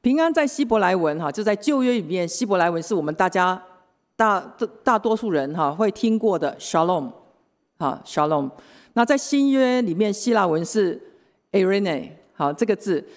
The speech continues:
那平安这个字呢，在整本圣经里面出现许多次，单单在旧约就出现了至少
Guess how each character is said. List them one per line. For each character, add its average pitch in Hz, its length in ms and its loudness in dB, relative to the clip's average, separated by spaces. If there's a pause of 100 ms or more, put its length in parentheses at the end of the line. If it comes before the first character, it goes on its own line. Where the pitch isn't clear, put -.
(140)
那 277 180 2
平 277 280 -2
安 349 120 0
这 330 100 -6
个 285 80 0
字 294 180 0
呢， 262 140 2
在 254 140 0
整 240 420 0
本 160 240 -2
圣 226 240 0
经 226 160 -2
里 160 60 0
面 190 200 0
出 240 220 -2
现 214 300 0
许 - 420 -6
多 185 180 0
次， 185 320 -4 (300)
单 311 240 0
单 311 220 0
在 269 180 2
旧 233 380 0
约 214 340 0 (240)
就 247 140 2
出 240 180 -4
现 226 220 0
了 160 100 0
至 247 260 -2
少 117 300 -4